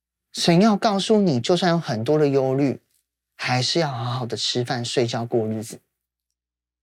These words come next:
学习把这些忧虑是明天的东西放给明天，今天先好好的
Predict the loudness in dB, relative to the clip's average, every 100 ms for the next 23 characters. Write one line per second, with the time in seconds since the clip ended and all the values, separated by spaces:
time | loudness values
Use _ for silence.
0 | _ _ _ _ _ _ _ _ _ _
1 | _ _ _ _ 0 4 4 4 2 2
2 | -2 0 0 4 2 4 2 4 4 4
3 | 4 4 4 4 2 2 2 2 0 -4
4 | -4 -4 -2 -2 -2 -4 -4 -6 -8 -6
5 | -6 -6 -12 _ _ _ _ _ _ -2
6 | 2 4 4 4 2 2 0 0 -2 0
7 | 0 0 -4